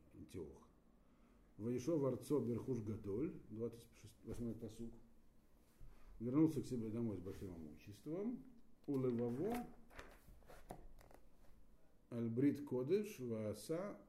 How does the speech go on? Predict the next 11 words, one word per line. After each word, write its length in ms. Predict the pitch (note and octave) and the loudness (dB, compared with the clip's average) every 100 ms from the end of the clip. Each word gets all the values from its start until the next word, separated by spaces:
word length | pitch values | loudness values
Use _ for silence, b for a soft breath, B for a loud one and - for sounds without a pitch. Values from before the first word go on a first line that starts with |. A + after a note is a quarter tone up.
| - | -2
э, 840 | A#2+ A#2 A2+ A2 A2+ A2 A2 G#2+ | 2 2 2 0 0 0 0 0
вишав 340 | G#2+ G2+ C#3+ C3 | 0 0 0 0
лаарцо». 460 | A#2+ G#2+ - - - - - - - - b b b - | 0 0 -4 -10 -14 -16 -20 -20 -20 -20 b b b -14
И 60 | |
стал 320 | - - D#3 D3 | -8 0 2 4
задумываться 720 | C#3 C#3 C3 A2+ G2+ - G#2 | 4 6 4 4 0 -4 -2
о 40 | |
неком 280 | A2+ G#2 G2+ | 0 -2 -6
священном 640 | - G2+ - A#2+ G2 F2+ | -6 -6 -4 -2 -2 -4
союзе, 640 | - F#2 D#2+ D#2+ A#2 G#3+ - - - - b b b b b - | -6 -6 -6 -6 -2 -4 -4 -14 -20 -20 b b b b b -6
э, 340 | G#2+ G#2+ G#2 | -2 0 0